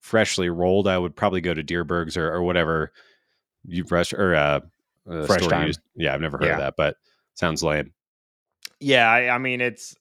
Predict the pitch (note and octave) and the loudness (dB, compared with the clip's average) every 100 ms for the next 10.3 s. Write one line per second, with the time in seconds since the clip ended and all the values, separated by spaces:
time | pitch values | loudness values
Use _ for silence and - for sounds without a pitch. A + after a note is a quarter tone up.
0 | - A2 F#2+ - - E2+ E2+ F2 F2 F2+ | -6 -6 -6 -12 -12 -10 -8 -10 -8 -6
1 | F2+ F#2+ A2 A#2 B2 B2+ A#2 G#2 F2+ G2 | -6 0 -2 2 0 2 0 0 0 -2
2 | F2+ F2+ F2 F2 F2+ F2 E2 - F2+ F2 | -2 -4 -4 -6 -6 -8 -8 -8 -6 -6
3 | F2 E2+ E2+ E2+ E2+ E2+ F2+ E2+ E2+ E2+ | -6 -4 -4 -4 -4 -4 -2 -2 -2 -2
4 | E2+ F2 E2+ E2+ - - E2+ D#2 D#2 - | -4 -4 -6 -6 -8 -8 -6 -6 -6 -4
5 | F2 E2+ D#2+ F2 D#2+ E2 F2 E2 G2+ G#2+ | -2 0 0 -2 -2 -4 -4 -2 2 6
6 | G#2 G2+ G2 E2 A2 G#2+ G2+ G2 - - | 6 4 2 0 4 4 4 0 -2 -2
7 | G2+ F#2 F#2+ E2 F2 D2+ D2 D2 - _ | 0 0 -4 0 2 2 0 -2 -10 _
8 | - A2+ A2+ A2+ F#2+ - C3 - F#2+ - | 0 4 6 4 2 -4 -4 -4 -6 -6
9 | G2+ F#2 F#2+ - B3 B3+ B3 G3 C3+ A#3+ | -6 -4 -4 0 2 4 4 4 6 6
10 | D4+ G#3+ | 4 4